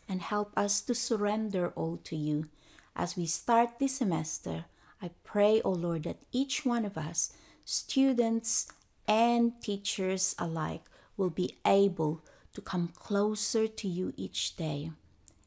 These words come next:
and help us to get that spirit of discernment. As we delve into the topics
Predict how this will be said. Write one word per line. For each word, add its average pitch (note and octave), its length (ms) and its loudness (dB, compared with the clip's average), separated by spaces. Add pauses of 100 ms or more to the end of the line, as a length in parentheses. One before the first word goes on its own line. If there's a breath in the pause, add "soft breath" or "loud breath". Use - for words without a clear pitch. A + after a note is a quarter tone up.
(100)
and F3 140 -4
help C#4+ 340 -2
us D#3+ 320 -2
to F3+ 80 -4
get - 460 4
that E3+ 280 -4
spirit F#3+ 720 -2
of E3 220 -6
discernment. D#3+ 800 -2 (720)
As F#3 320 2
we E3+ 160 0
delve A3+ 600 6
into F#3 280 -4
the - 220 -10
topics - 720 0